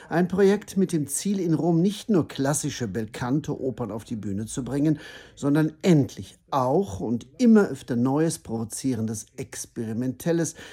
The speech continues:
mit den besten Sängern und Regisseuren, die wir engagieren können. Denn ich bin davon überzeugt,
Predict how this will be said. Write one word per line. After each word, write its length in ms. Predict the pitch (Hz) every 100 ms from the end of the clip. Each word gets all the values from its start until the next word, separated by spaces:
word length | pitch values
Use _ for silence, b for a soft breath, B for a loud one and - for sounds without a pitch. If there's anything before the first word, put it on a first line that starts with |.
| B
mit 140 | - 151
den 120 | 185
besten 380 | 170 175 - 151
Sängern 360 | 113 117 120
und 200 | 131 113
Regisseuren, 640 | 101 98 131 - 90 92 95
die 220 | - 92
wir 160 | 104 -
engagieren 720 | 110 92 107 110 101 90 85
können. 360 | - 95 82 - _ -
Denn 160 | 95
ich 160 | 95 -
bin 140 | 123
davon 260 | 120 107 135
überzeugt, 680 | 120 147 - 202 214 -